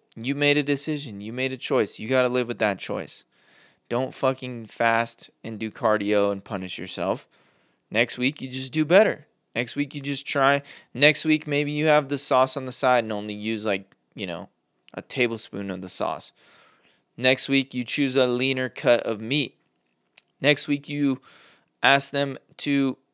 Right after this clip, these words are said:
not, to actually steam your vegetables and not roast them. I hate steamed vegetables, by the way. You know, but you gotta do what you gotta do to stay in a deficit because you got goals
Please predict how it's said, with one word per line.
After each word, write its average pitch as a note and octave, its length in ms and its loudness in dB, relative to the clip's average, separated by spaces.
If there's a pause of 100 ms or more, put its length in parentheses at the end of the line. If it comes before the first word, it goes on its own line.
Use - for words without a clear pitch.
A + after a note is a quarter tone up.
(240)
not, A#2 540 2
to C3+ 140 -2
actually C#3 440 2
steam D#3+ 540 -4
your C3+ 120 0
vegetables A2 720 -2 (360)
and C3 180 -4
not B2 260 4
roast D#3 360 6
them. - 180 -8 (180)
I F#2 140 -2
hate F#2+ 240 -2
steamed F2 260 -14
vegetables, - 460 -10
by - 120 -14
the - 120 -16
way. - 140 -18 (960)
You A2+ 140 -6
know, A2 180 2
but B2+ 320 4
you C#3 100 -10
gotta D#3 240 6
do D#3 160 4
what D3 140 0
you C#3 60 -6
gotta C3 180 4
do A2+ 180 -2
to G#2 80 -2
stay G2+ 220 -2
in F#2+ 80 -2
a F#2 60 -4
deficit - 640 -6
because G2+ 300 -10
you A2+ 120 -6
got C3 240 4
goals G#2 360 0